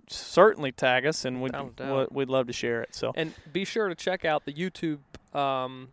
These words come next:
Speaker 2: page. There's some, several videos that'll be coming here soon of some harvests.
Speaker 1: Yeah, Trace
Speaker 2: And then,
Speaker 1: Harker's
Speaker 2: yep.
Speaker 1: gonna hit.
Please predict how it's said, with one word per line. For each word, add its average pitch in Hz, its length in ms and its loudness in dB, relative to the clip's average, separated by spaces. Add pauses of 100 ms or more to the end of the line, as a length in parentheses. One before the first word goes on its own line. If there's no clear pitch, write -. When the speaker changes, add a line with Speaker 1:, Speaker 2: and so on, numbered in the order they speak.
Speaker 2:
page. 151 260 -2
There's 151 160 -2
some, 147 180 -8
several 151 460 0
videos 147 380 0
that'll 139 120 0
be 139 120 -6
coming 143 320 -6
here 143 200 -6
soon 151 480 -4
of 135 80 -12
some 139 140 -12
harvests. 147 720 -4
Speaker 1:
Yeah, 170 360 6
Trace 160 320 4
Speaker 2:
And 156 60 4
then, 156 60 12
Speaker 1:
Harker's 165 360 6
Speaker 2:
yep. 139 80 -4
Speaker 1:
gonna 160 160 4
hit. 160 320 6